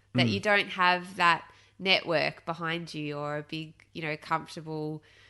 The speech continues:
Speaker 1: contract and, you know, five-year plan or whatever within
Speaker 2: Yeah.
Speaker 1: a, in a company, which is not always guaranteed, but gives you a lot more, you know, cushioning. Like, we don't get sick leave and all those
Speaker 2: No.
Speaker 1: sorts of things. So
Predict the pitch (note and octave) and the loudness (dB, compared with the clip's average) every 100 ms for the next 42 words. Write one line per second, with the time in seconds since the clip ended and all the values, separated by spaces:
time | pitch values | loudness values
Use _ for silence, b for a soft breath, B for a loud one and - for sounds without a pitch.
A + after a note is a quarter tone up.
0 | _ _ - E3+ E3+ - C#3+ C#3 - D3+ | _ _ -4 -4 -4 -2 -2 -2 -10 -10
1 | D3 C#3 C#3 D3 E3 D3+ C#3+ D3 - E3+ | -10 -10 -16 -14 -10 -8 -8 -10 -8 0
2 | D#3 D#3 D#3 D3 - D#3+ D#3 D#3 D3 D3 | 0 0 -6 -8 -8 -6 -2 -2 -4 -6
3 | C#3 C#3+ C#3+ A#2+ G#2 C#3+ - - E3 D#3 | -8 -8 0 0 0 -4 -12 -12 -10 -10
4 | - D3+ D3+ D3+ C#3+ C#3+ - _ _ _ | -10 -12 -12 -14 -14 -16 -18 _ _ _
5 | _ F3 - - - C4 - _ - A#3+ | _ -4 -4 -6 -6 -8 -8 _ -12 -4
6 | C4+ B3+ G#3 F#3+ F3 E3 E3 F3 E3+ E3+ | -2 0 -2 -2 -4 -4 -6 -8 -6 -6
7 | D#3+ F#3 E3+ E3+ D#3+ D#3 - D#3+ D#3 D3+ | -6 -8 -10 -8 -10 -8 -10 -10 -10 -8
8 | D#3 D3 C#3 D3 - _ _ _ _ _ | -10 -12 -12 -14 -16 _ _ _ _ _
9 | G3+ G3 F3+ D#3 D3+ D#3+ - E3+ D#3+ D#3+ | -6 -6 -6 -8 -6 -6 -6 -4 -4 -6
10 | E3 - F#3 F3 E3+ C#3+ D3 D3 D3+ D3 | -10 -8 -10 -8 -8 -8 -8 -10 -12 -14
11 | D3+ D3+ C3 A2 F#2+ E3+ D#3+ D#3 - E3 | -12 -2 0 0 -2 -6 -8 -8 -4 -2
12 | D#3 | -2